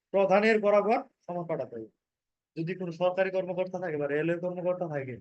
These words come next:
তবে ওই সরকারি কর্মকর্তার যিনি প্রধান অফিসার ওনার কাছে হচ্ছে সমনটা পাঠাতে পারে। এটা হচ্ছে সাতাশ, বিধি সাতাশ। বিধি আঠাশে বলছে কি,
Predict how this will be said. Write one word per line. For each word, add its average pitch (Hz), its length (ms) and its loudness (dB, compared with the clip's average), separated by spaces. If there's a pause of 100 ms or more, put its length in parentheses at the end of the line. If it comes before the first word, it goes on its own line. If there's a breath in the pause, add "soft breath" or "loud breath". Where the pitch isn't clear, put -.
(360)
তবে 156 360 0
ওই 180 360 0
সরকারি 180 380 -4
কর্মকর্তার 180 680 -2 (140)
যিনি 151 180 -8
প্রধান 170 360 0
অফিসার 165 460 -4 (520)
ওনার 165 220 -2
কাছে 180 200 -2
হচ্ছে 165 200 -6
সমনটা 160 380 -2 (320)
পাঠাতে 120 340 -8
পারে। 110 220 -8
এটা 127 140 -8
হচ্ছে 160 180 -8
সাতাশ, 160 420 -2 (140)
বিধি 151 240 -8
সাতাশ। 143 360 -4 (760)
বিধি 175 200 2
আঠাশে 185 340 2
বলছে 208 260 0
কি, 277 120 -2